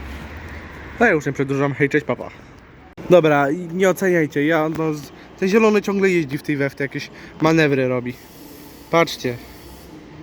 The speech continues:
E N pięćdziesiąt siedem wersji A L po modernizacji. Właśnie chyba teraz odjeżdża. Zwaliłem to po całości. Myśl, jaki Edek. Kurczę. Jaki Edek, jak to jest E N pięćdziesiąt siedem po modernizacji.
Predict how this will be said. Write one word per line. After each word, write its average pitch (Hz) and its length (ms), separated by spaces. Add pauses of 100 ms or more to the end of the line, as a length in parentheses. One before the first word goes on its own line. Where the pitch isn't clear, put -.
(140)
E 180 220
N 175 100
pięćdziesiąt 175 420
siedem 175 540
wersji 151 400
A 160 100
L 156 380 (480)
po 160 120
modernizacji. 160 840 (560)
Właśnie 143 240
chyba 147 180
teraz 156 220
odjeżdża. 139 400
Zwaliłem 151 560
to 131 100
po 127 100
całości. 120 420 (600)
Myśl, 156 280
jaki 170 220 (220)
Edek. 139 420 (400)
Kurczę. 139 600 (560)
Jaki 165 420
Edek, 156 300
jak 151 140
to 156 100
jest 147 360 (840)
E 170 160
N 165 180
pięćdziesiąt 160 380
siedem 170 280
po 180 120
modernizacji. 180 880